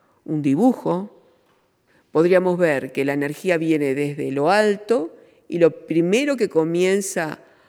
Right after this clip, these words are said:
a llenar y a permear es nuestro aspecto más sutil.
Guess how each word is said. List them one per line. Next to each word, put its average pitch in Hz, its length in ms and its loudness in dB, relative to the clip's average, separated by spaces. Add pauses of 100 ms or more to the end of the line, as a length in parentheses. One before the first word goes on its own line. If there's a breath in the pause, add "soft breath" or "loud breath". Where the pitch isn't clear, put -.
(140 soft breath)
a 147 180 -2
llenar 156 480 0
y 170 80 2
a 147 120 2
permear 156 720 0
es 165 140 -4
nuestro 160 320 -4
aspecto 180 560 -2
más 175 520 -6
sutil. - 640 -6